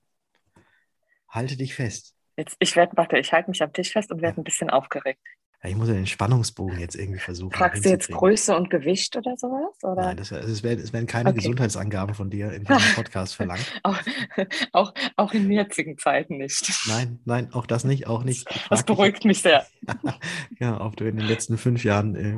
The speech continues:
Speaker 1: psychologischer Beratung, Behandlung gewesen bist oder angeraten ist, das
Speaker 2: Einmal,
Speaker 1: gar-, sowas
Speaker 2: machen
Speaker 1: frag
Speaker 2: Sie
Speaker 1: ich
Speaker 2: bitte
Speaker 1: nicht.
Speaker 2: einmal den B-U-Fragebogen, bevor wir unser Freundebuch ausfüllen können.
Speaker 1: <laughs>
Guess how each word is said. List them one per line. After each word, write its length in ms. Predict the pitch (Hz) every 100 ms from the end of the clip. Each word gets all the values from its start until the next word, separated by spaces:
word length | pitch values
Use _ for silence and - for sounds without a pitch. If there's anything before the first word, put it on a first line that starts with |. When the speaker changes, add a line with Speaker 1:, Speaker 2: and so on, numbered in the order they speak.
| 104
Speaker 1:
psychologischer 560 | - 110 107 113 107
Beratung, 460 | 98 92 98 110 110
Behandlung 500 | 95 101 110 107 110
gewesen 480 | 104 95 101 107 98
bist 260 | 110 -
oder 220 | 90 92 107
angeraten 520 | 113 104 87 92 95
ist, 180 | 87 95
das 100 | -
Speaker 2:
Einmal, 220 | 190 180
Speaker 1:
gar-, 80 | - - -
sowas 160 | 127
Speaker 2:
machen 120 | 180
Speaker 1:
frag 120 | 196 196
Speaker 2:
Sie 40 |
Speaker 1:
ich 40 |
Speaker 2:
bitte 140 | 190 185
Speaker 1:
nicht. 80 | 180
Speaker 2:
einmal 180 | 196
den 160 | 202 202
B-U-Fragebogen, 920 | 196 190 202 - 165 156 156 160 170
bevor 280 | 175 - 160
wir 120 | 160
unser 180 | 151 156
Freundebuch 480 | - 160 165 156 - -
ausfüllen 560 | 139 - - - -
können. 320 | - - 185 - -
Speaker 1:
<laughs> 1500 | - - - - - - - - _ _ - - - - -